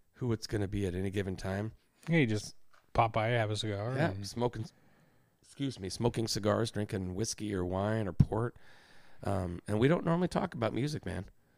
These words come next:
Speaker 1: Um, uh, matter of fact, the next, next time we do get one, like, an arbitrary one, I'll, I'll message you.
Speaker 2: Yeah.
Speaker 1: We, we talk about all kinds of stuff, but so getting together with friends, um, hearing out what they're doing, help them, you know, we help each other with our problems.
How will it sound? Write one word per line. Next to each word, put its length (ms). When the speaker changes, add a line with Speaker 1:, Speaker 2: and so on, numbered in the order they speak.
Speaker 1:
Um, 400
uh, 220
matter 120
of 60
fact, 180
the 60
next, 400
next 180
time 160
we 80
do 240
get 260
one, 320
like, 200
an 40
arbitrary 420
one, 40
I'll, 220
I'll 100
message 380
you. 160
Speaker 2:
Yeah. 100
Speaker 1:
We, 160
we 140
talk 260
about 140
all 80
kinds 320
of 80
stuff, 340
but 200
so 180
getting 260
together 280
with 140
friends, 580
um, 360
hearing 260
out 80
what 100
they're 140
doing, 300
help 220
them, 280
you 60
know, 60
we 100
help 180
each 120
other 140
with 120
our 80
problems. 560